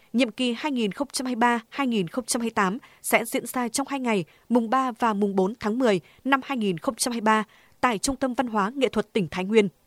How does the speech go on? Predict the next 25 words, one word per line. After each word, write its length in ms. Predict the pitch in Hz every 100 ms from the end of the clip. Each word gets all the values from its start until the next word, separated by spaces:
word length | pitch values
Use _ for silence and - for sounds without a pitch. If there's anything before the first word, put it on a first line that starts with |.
| _ _ _ _ _ _ _
Để 180 | 214 220
góp 160 | 339 -
phần 240 | 262 226
làm 180 | 233 226
nên 140 | 277
thành 180 | - 196
công 200 | 254 240
của 120 | 208
đại 120 | 190
hội, 240 | 185 202 170 _ _ -
Liên 220 | 262 277
đoàn 140 | 240
Lao 100 | 240
động 180 | 254 208 -
thành 160 | 208
phố 340 | - 208 196 247
đã 220 | 226 247 -
thông 120 | 262
tin 220 | 269 247
nhanh 220 | 247 233
về 160 | 214 202
công 220 | - 220
tác 180 | 311 330
chuẩn 180 | 220 185
bị 180 | 196